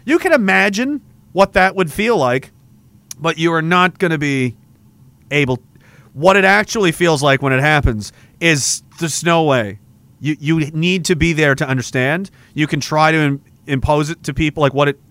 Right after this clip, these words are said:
like, there's a f-, it feels a certain way. You, you get into a certain state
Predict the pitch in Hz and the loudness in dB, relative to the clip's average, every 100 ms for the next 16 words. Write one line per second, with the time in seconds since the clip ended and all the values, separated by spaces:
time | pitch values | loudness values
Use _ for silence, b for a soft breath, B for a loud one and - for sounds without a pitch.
0 | b b b b _ _ - _ 143 131 | b b b b _ _ -20 _ -2 -2
1 | 147 151 131 - - - - - 175 - | -2 -2 -2 -8 -16 -20 -20 -8 -8 -2
2 | 233 208 175 - 180 147 147 147 135 127 | 2 2 2 0 0 0 2 4 4 2
3 | 143 135 139 156 156 156 156 135 151 143 | 0 -2 0 2 2 0 -2 -2 -2 -4
4 | 131 113 98 _ _ - - - 156 120 | -4 -8 -8 _ _ -12 -4 2 2 0
5 | - | -6